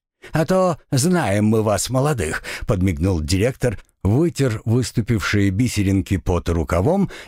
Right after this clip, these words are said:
и подтолкнул меня к фонтану. «Александр, прошу познакомиться с нашим старшим сотрудником Земновым,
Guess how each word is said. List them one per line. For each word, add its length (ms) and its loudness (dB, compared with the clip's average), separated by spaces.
и 120 2
подтолкнул 840 0
меня 320 2
к 100 -8
фонтану. 720 -2
«Александр, 840 0
прошу 340 0
познакомиться 800 0
с 120 -4
нашим 340 0
старшим 680 0
сотрудником 920 -2
Земновым, 960 0